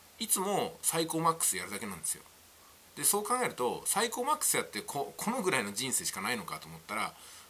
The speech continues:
私の力不足をね、えー、思わざるを得ないんですけども、ただね、今確実に手を抜いている、諦めやすい、飽きっぽい、いまいち挑戦できないって方がいるとしたら、それはね、やっぱりね、まだマックス、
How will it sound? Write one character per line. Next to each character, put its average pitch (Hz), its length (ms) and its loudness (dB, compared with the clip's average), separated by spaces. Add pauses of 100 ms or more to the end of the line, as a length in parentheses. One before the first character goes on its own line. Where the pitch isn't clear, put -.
私 123 220 0
の 131 100 -4
力 151 280 2
不 139 80 -4
足 80 180 -8
を 76 60 -10
ね、 80 180 -8 (240)
え 90 120 -6
ー、 92 40 -6
思 117 160 -2
わ 123 100 4
ざ 117 80 0
る 90 80 -2
を - 20 -4
得 90 100 -4
な 101 100 -4
い 85 40 -6
ん 78 60 -12
で 67 60 -12
す - 100 -6
け 82 100 -14
ど 82 60 -10
も、 82 200 -12
た 190 100 -4
だ 123 100 0
ね、 82 200 -8 (460)
今 185 380 2
確 131 180 -4
実 160 300 -4
に 160 260 -4 (420)
手 180 120 2
を 127 160 2
抜 95 100 -4
い 104 80 -6
て 131 160 2
い 101 40 2
る、 - 260 -6
諦 143 360 -2
め 143 100 -4
や 139 100 -2
す 131 120 -2
い、 104 60 -2
飽 - 140 -6
き 127 140 -4
っ - 20 -12 (100)
ぽ 127 140 2
い、 - 140 -4 (180)
い 117 100 -8
ま 156 140 2
い 156 80 0
ち - 200 -4
挑 120 80 0
戦 113 200 -4
で 110 80 -4
き 113 80 -8
な 110 80 -2
い 90 60 -2
っ - 20 -12
て - 140 -14
方 90 180 -10
が 82 80 -6
い 85 40 -8
る 95 80 -12
と 98 120 -8
し - 60 -6
た 98 100 -8
ら、 98 320 -2 (180)
そ - 140 -4
れ 135 80 -2
は 135 100 2
ね、 110 180 -2
や 107 100 -6
っ - 20 -10
ぱ 147 140 -4
り 101 60 -6
ね、 90 260 -8 (340)
ま 143 120 2
だ 95 300 0
マ 147 120 2
ッ - 40 2
ク - 140 -4
ス、 - 120 2